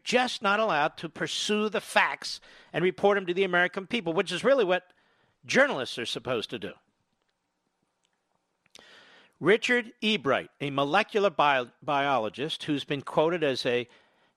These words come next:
a coronavirus expert by the Washington Post and M S N B C, said today, uh, yesterday that it is indeed possible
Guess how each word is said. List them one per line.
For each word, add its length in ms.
a 220
coronavirus 720
expert 380
by 60
the 100
Washington 420
Post 320
and 80
M 140
S 180
N 140
B 80
C, 200
said 380
today, 340
uh, 140
yesterday 560
that 140
it 60
is 160
indeed 360
possible 640